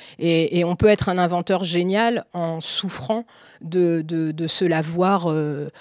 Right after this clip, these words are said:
confisquée d'une certaine manière, euh, par de simples, euh, principes économiques inégalitaires. Donc ça, je trouve ça quand même intéressant. Et puis chez Singer, je trouve que quand, euh, l'acquisition des machines,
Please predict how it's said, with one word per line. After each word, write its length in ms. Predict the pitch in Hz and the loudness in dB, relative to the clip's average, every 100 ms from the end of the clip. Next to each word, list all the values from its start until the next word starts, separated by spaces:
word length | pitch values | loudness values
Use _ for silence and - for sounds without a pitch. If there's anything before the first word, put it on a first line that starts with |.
| - - | -20 -10
confisquée 600 | - 190 - 226 - 302 | -4 -4 -4 -6 -2 -2
d'une 200 | 220 196 | -2 -4
certaine 400 | - 180 - 180 | -4 -4 -2 -4
manière, 420 | 180 196 226 220 | -4 -2 -2 -2
euh, 200 | 185 165 160 _ _ _ _ _ _ _ _ _ _ | -2 -4 -6 _ _ _ _ _ _ _ _ _ _
par 160 | 180 170 | -2 2
de 200 | 170 170 | 2 2
simples, 580 | - - 220 - - 170 | 2 2 2 0 0 2
euh, 1120 | 160 165 156 - - - _ - 170 160 151 | 2 0 -2 -8 -18 -20 _ -6 0 0 0
principes 540 | - - 180 - 226 - | -4 -2 0 -2 -6 -2
économiques 800 | 180 - 185 185 214 254 - - _ - | -2 2 2 2 0 -2 -8 -20 _ -2
inégalitaires. 840 | 185 180 175 175 247 220 214 - - - 185 | 0 0 -2 -2 -2 -2 -2 -8 -20 -12 -6
Donc 160 | 175 | -2
ça, 120 | 226 | 0
je 100 | 226 | 0
trouve 200 | - 190 | -2 -8
ça 140 | - 175 | -6 -4
quand 100 | 170 | -2
même 160 | 180 | -2
intéressant. 580 | 190 175 175 185 - 269 | -4 -4 -6 -4 -2 0
Et 120 | 214 | 0
puis 180 | 160 196 | -2 -6
chez 160 | - 190 | -4 -2
Singer, 480 | - 185 180 226 240 | -2 -2 0 2 2
je 120 | 180 | -2
trouve 460 | 165 - 220 - - | -8 -4 -4 -4 -6
que 220 | 202 185 170 _ - - _ _ _ _ _ - - - | -4 -4 -6 _ -20 -20 _ _ _ _ _ -20 -20 -2
quand, 420 | 196 185 180 - | 0 2 0 0
euh, 320 | 180 170 165 156 | 2 2 2 2
l'acquisition 760 | 190 - 185 190 - 233 233 | 0 -2 -6 -4 -2 0 2
des 120 | 196 | 2
machines, 580 | 180 160 - 226 240 | 0 0 -4 -4 -4